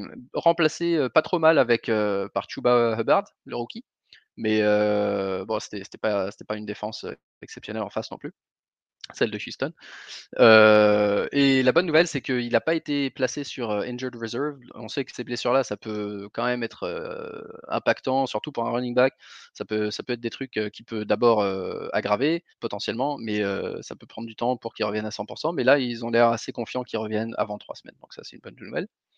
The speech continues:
Euh, les autres blessures rapidement, euh, on a A J Brown qui est sorti, lui également, euh, ischio.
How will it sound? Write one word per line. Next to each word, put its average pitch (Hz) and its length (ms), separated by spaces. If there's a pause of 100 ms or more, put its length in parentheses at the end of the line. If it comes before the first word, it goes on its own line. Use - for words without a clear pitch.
(640)
Euh, 107 560
les 127 160
autres 151 120
blessures 143 300
rapidement, 135 580
euh, 104 600 (880)
on 113 140
a 110 80
A 135 160
J 135 160
Brown 135 260
qui 131 120
est 120 40
sorti, 127 380
lui 143 180
également, 127 540
euh, 95 480
ischio. 156 420